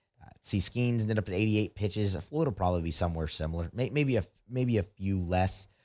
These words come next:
but, uh, probably somewhere similar there. All right, while they're in the middle of the first inning, let's switch gears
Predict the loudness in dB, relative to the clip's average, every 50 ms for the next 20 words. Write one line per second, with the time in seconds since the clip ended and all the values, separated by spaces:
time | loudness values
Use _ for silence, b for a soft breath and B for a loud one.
0 | _ _ _ _ _ 0 2 4 4 4 2 -2 -4 -4 -2 -2 -2 -2 -6 _
1 | _ _ _ _ _ _ 2 2 4 2 2 -2 -4 -2 -2 -2 -2 -2 -2 -4
2 | -6 -6 -6 -8 -8 -8 -10 -12 -12 -14 -14 -18 b b b b b b b b
3 | 2 2 4 4 2 -2 -8 _ 0 4 4 4 4 4 4 4 4 4 4 4
4 | 4 4 4 2 2 2 2 2 0 0 -2 0 0 -2 -4 -6 -10 _ 2 2
5 | 2 2 0 -2 0 0 0 0 -2 -4 -2 0 2 2 4 4 4 4 2 2
6 | 0 -4